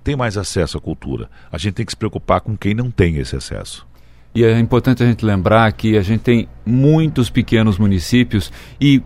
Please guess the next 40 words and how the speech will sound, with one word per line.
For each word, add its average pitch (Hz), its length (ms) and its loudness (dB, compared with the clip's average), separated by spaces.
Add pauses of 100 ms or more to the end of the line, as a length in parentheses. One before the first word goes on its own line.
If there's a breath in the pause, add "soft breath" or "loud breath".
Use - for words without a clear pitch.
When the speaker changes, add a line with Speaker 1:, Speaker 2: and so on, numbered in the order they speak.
Speaker 2:
boa 131 360 2
parte 127 340 2
dos 104 240 0
grandes 123 600 2
talentos 110 680 0
que 113 120 -2
a 107 40 2
gente 110 300 2
revelou 107 540 2
saíram 147 560 2
de 143 100 2
lá, 131 340 4
né, 98 160 2
Fiana? 95 240 2
Speaker 1:
Exatamente. 90 540 0
Então, 107 140 -2
o 98 40 -6
que - 80 -4
a 101 60 0
gente 107 220 -2
tá 110 120 2
fazendo 101 640 0
é 110 120 -4
propiciar 98 760 -2
pra 90 240 -2
esses 135 320 0
produtores 101 760 0 (320 loud breath)
o 104 80 -10
crescimento 123 640 2
da 104 120 -2
cultura 85 360 -6
local, 82 260 -2
porque - 140 -2
nós 160 160 0
tivermos 113 420 -2
todos 175 220 0
os 147 40 -6
municípios 107 540 -4
fortes 135 540 0
culturalmente, 113 800 -4